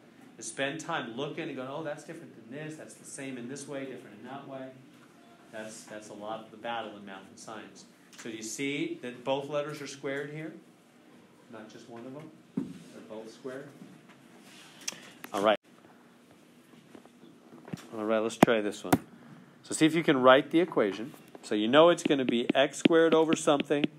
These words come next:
plus y squared over something equals, oh, by the way, they always have a one on the right side. This section and the next one, ten three and ten four,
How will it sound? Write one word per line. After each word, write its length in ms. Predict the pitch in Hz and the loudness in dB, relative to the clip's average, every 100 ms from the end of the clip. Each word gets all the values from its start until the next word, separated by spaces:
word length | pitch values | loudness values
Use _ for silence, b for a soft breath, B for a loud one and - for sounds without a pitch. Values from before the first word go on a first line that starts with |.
| - B B B | -6 B B B
plus 260 | - 113 120 | 0 2 4
y 240 | 117 127 | 6 6
squared 280 | - 147 139 | 4 2 2
over 80 | 139 | 2
something 220 | 135 147 | 0 4
equals, 260 | 170 170 170 | 4 4 4
oh, 100 | 156 | 8
by 140 | 196 | 10
the 80 | 208 | 10
way, 60 | |
they 100 | 170 | 6
always 300 | 170 196 240 | 8 8 8
have 160 | 220 196 | 8 8
a 40 | |
one 360 | 175 160 190 185 | 6 4 4 2
on 80 | 135 | -2
the 80 | 113 | -6
right 180 | 101 | -6
side. 240 | - 85 - - B B B - | -10 -14 -14 -20 B B B -6
This 220 | 170 - | -6 -4
section 480 | 220 220 - 214 202 - | -4 -4 -6 -8 -10 -10
and 240 | 156 180 180 | -8 -8 -6
the 60 | |
next 240 | 170 160 - | -8 -8 -12
one, 80 | |
ten 180 | 120 139 | -14 -14
three 180 | 151 165 | -12 -10
and 100 | 175 | -10
ten 100 | 185 | -12
four, 220 | 160 131 | -10 -12